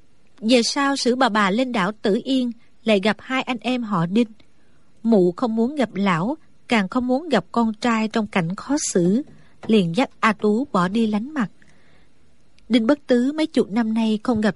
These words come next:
Tiểu Thúy, phen này trùng trùng mà không thỏa nguyện, bèn tính bài cưỡng ép. Dù sao cũng bắt mụ đặt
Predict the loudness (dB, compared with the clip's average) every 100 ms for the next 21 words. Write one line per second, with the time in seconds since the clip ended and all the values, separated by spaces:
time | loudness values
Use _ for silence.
0 | 0 -2 0 -2 -2 -2 -6 -12 -20 -12
1 | 0 0 2 0 2 0 2 2 2 0
2 | -10 -2 0 0 -4 -6 -4 -2 -2 0
3 | 0 0 -8 -16 -20 -20 -6 2 2 2
4 | 0 -2 0 -2 -2 -4 -2 -2 -2 -6
5 | -6 -6 -18 -20 -20 -20 -20 -16 0 2
6 | 2 -2 -4 -6 -4 -4 0 0 0 -2
7 | -4